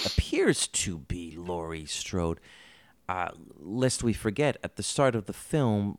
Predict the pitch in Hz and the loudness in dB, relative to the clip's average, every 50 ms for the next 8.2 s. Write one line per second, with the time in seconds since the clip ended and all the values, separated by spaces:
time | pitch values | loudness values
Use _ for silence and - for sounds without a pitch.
0 | _ - 101 107 107 110 110 107 104 104 101 101 92 - - - - - - - | _ -8 -6 -2 2 2 4 6 6 6 4 4 2 -2 -6 -10 -12 -6 0 2
1 | 165 160 151 147 147 147 151 147 - - - 98 92 85 - 65 107 143 143 139 | 4 4 4 4 2 2 2 0 -2 -4 -6 -6 -6 -6 -6 -2 0 0 0 0
2 | 120 - 131 127 123 - - 95 120 123 113 - 120 117 107 - - 110 107 101 | 0 0 -2 -2 -2 -2 -2 -2 -2 -2 -2 -2 -4 -4 -4 -4 -4 -2 -2 -4
3 | 95 - - 120 123 117 110 - 113 - - - 104 98 98 98 - - - 85 | -4 -4 -6 -6 -6 -4 -6 -8 -8 -8 -6 -4 -2 0 0 0 -2 -2 -2 -2
4 | 87 - - - - 101 92 - - 98 - - 101 95 - - 131 123 92 65 | -2 -2 -4 -6 -6 -6 -6 -4 -6 -6 -4 -4 -6 -6 -4 -4 -2 -2 -2 -4
5 | 64 - - - - 78 82 87 85 85 85 76 82 80 82 82 82 82 - - | -6 -10 -12 -12 -12 -10 -8 -6 -4 -4 -4 -4 -4 -4 -4 -4 -4 -6 -8 -10
6 | - 80 76 78 78 78 80 78 - 117 131 143 147 131 - - - - - - | -10 -10 -8 -8 -6 -6 -8 -4 0 2 2 2 2 2 -2 -6 -8 -12 -18 -20
7 | - - - _ _ 90 92 98 98 - 98 92 87 80 80 98 117 113 92 85 | -20 -20 -20 _ _ 0 2 2 2 2 0 0 0 -2 0 0 2 4 4 2
8 | 87 - - - | 0 -2 -8 -20